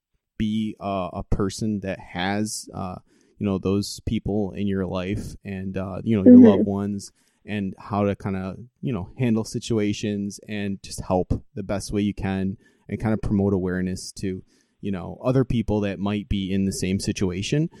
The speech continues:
Speaker 1: um, if they have loved ones that do have schizophrenia, and just kinda, like, just another, like, side and just another, like, um, just perspective of another person of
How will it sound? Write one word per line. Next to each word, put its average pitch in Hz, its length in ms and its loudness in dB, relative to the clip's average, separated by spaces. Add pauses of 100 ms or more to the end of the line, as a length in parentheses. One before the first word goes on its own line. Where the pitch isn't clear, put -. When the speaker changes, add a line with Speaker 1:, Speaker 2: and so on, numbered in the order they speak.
(220)
Speaker 1:
um, 90 500 2
if 98 140 0
they 92 140 0
have 95 200 2
loved 92 300 0
ones 95 320 0
that 92 240 -4
do 95 220 0
have 101 240 -2
schizophrenia, 107 840 2
and 98 140 0
just 101 340 0 (240)
kinda, 139 180 4
like, 120 260 2 (160)
just 160 240 0
another, 117 440 8
like, 107 220 -4
side 101 480 -2
and 101 140 0
just 104 200 -8
another, 101 360 -2
like, 98 200 -2 (400)
um, 95 600 -2 (320)
just - 240 -6
perspective 117 800 0
of 104 260 -4
another 104 240 0
person 101 460 0
of 92 160 -6